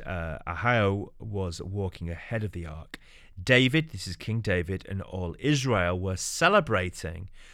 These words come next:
with all their might before the Lord." So they're walking with the Ark of the Covenant from the safe house to where it's now gonna be stored again in Jerusalem.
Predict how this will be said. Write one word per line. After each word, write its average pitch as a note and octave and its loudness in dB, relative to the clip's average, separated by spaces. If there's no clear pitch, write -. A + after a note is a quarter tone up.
with G2 0
all C3 4
their B2+ 2
might G#2 -2
before G2 -6
the F#2+ -2
Lord." E2 -8
So B2 0
they're A#2+ 4
walking A#2+ -2
with A#2 -4
the D#3+ -2
Ark D3 0
of A2 -10
the A2 -8
Covenant E2+ -8
from G#2 -6
the F#2+ -6
safe D#3 -4
house F2 -4
to A2+ -10
where G2 -2
it's F2+ -10
now G2 -4
gonna F2+ -6
be F2+ -6
stored F#2 -6
again E2 -6
in E2+ -6
Jerusalem. F2 -6